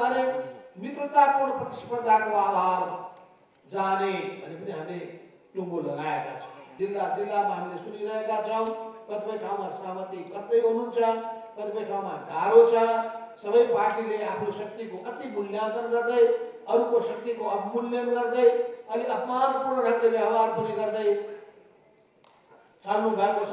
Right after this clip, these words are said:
भन्ने रिपोर्ट पनि आइरहेको छ। हामी अपमान सहनका लागि जन्मेका होइन, अपमानको विरुद्धमा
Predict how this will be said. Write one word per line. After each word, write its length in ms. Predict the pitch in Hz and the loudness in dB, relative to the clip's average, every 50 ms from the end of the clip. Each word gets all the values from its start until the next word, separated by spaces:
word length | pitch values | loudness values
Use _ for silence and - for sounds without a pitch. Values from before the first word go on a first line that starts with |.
| 208 190 | -2 -4
भन्ने 160 | 190 202 208 196 | -4 -2 -2 -2
रिपोर्ट 320 | 185 196 196 202 208 196 202 | -4 -4 -2 -2 -2 -2 -4
पनि 120 | 202 185 180 | -8 -10 -10
आइरहेको 540 | - - - 214 208 226 233 233 233 240 233 | -8 -4 -2 0 2 2 2 2 2 2 0
छ। 80 | 233 233 233 233 233 226 - - - - - - - - - | 0 0 0 0 0 -2 -4 -8 -10 -14 -16 -18 -20 -16 -10
हामी 280 | - 185 196 208 208 190 180 - | -8 -6 -4 -4 -4 -4 -6 -6
अपमान 360 | 190 190 190 190 196 196 196 196 196 | -10 -10 -10 -8 -8 -6 -6 -6 -6
सहनका 540 | 196 - 202 196 185 202 208 - - 202 | -8 -8 -8 -6 -4 -4 -4 -4 -4 -4
लागि 160 | 202 202 190 180 | -4 -4 -6 -6
जन्मेका 420 | 180 170 160 156 156 156 151 160 156 147 | -8 -10 -10 -8 -8 -8 -8 -10 -12 -10
होइन, 220 | 135 135 135 131 - - - - - - - - _ _ _ - - - - - - | -8 -8 -8 -10 -10 -14 -16 -18 -20 -20 -20 -20 _ _ _ -20 -20 -20 -20 -12 -10
अपमानको 640 | 185 180 208 208 226 226 233 240 240 233 240 240 233 233 233 233 233 233 233 - - - - - - - - - - - - | -6 -4 -2 -2 0 0 0 2 2 4 8 8 10 10 12 10 10 8 6 0 -4 -8 -8 -12 -14 -14 -16 -16 -14 -10 -6
विरुद्धमा 380 | - 262 285 262 262 254 254 | -6 -4 -4 -2 0 2 2